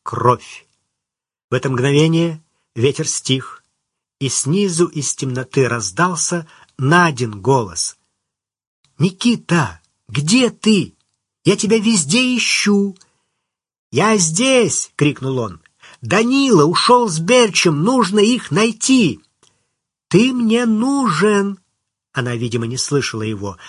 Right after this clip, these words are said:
«Спускайся быстрее!» «Какого черта?» Никита сделал несколько шагов вниз и окликнул ее.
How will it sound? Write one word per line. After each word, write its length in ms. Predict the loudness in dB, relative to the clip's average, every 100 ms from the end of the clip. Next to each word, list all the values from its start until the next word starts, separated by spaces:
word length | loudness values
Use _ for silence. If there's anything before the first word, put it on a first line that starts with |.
| -8
«Спускайся 1000 | -6 -2 0 0 0 0 2 0 0 -2
быстрее!» 840 | 0 -2 -2 2 6 6 2 -4 _ _ _ _ _ _ _ -16
«Какого 680 | -16 -16 _ 2 2 2
черта?» 800 | -2 0 2 2 2 -2 -14 -16 -18 -20 -12
Никита 360 | -6 -4 -2
сделал 360 | -2 -2 -2 -2
несколько 460 | -2 -4 -4 -8 -8
шагов 400 | -4 -4 -6 -10
вниз 440 | -8 -2 0 0 -2
и 80 | -6
окликнул 600 | -4 0 0 0 -10 -8
ее. 420 | -8 -4 -6